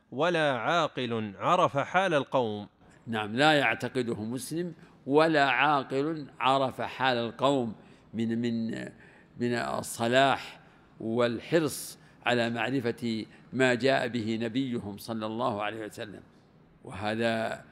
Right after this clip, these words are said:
Speaker 2: يعني فيه غاية التنقص لأولئك الأخيار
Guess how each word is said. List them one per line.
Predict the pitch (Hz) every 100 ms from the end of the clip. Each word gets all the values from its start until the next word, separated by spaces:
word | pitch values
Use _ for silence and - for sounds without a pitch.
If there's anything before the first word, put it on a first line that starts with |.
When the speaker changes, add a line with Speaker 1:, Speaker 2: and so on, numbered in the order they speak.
| - - _ -
Speaker 2:
يعني | 95 107 117 110
فيه | 113 147 139 127
غاية | 120 170 190 139 123
التنقص | - 131 131 135 - - - - _ - -
لأولئك | 120 123 123 127 131 117 113
الأخيار | - - - 120 127